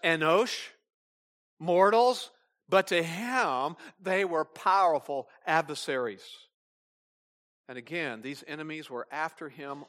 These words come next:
all the time, all day long. But David rightly discerned what motivated them.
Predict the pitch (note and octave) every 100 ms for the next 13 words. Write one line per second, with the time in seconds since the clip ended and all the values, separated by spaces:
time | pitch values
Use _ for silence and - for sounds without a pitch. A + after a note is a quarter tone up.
0 | - C#3+ D#3+ E3 D#3 - A#2+ G#2 G#2+ A2+
1 | C3 C3+ C#3+ C#3+ C3+ B2+ B2 A2+ A2 G#2
2 | G#2 _ - _ B2+ A#2 - C3+ D#3 D#3+
3 | D3+ A2+ A#2 C#3+ E3+ F3 D#3+ C#3 - -
4 | C3+ C3 C3 A2+ A#2+ B2 A2+ A2 A2+ C3+
5 | C3+ B2 A#2 G#2 F#2+ E2